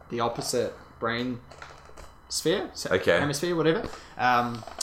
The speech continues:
Speaker 1: and you can actually do focused alternate nostril breathing,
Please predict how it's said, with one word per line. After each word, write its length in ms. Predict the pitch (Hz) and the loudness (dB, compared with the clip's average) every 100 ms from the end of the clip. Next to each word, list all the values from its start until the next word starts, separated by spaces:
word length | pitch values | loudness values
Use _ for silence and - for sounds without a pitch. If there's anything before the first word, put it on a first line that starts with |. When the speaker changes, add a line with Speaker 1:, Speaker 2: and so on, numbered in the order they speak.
| - - - - | -10 -16 -18 -2
Speaker 1:
and 580 | 139 139 135 131 120 - - - - | 4 6 4 2 -2 -4 -10 -20 -6
you 100 | 131 | -4
can 120 | 135 | 2
actually 260 | 143 - 127 | 2 4 2
do 240 | 127 120 | 2 0
focused 580 | 113 123 113 113 - - - - - - - - - | 0 0 0 0 -2 -6 -10 -20 -20 -20 -20 -20 -6
alternate 420 | 120 113 110 101 | -4 -4 -4 -6
nostril 440 | 117 147 - - 110 | -4 -4 -4 -6 -8
breathing, 500 | - 101 - 117 | -6 -8 -8 -14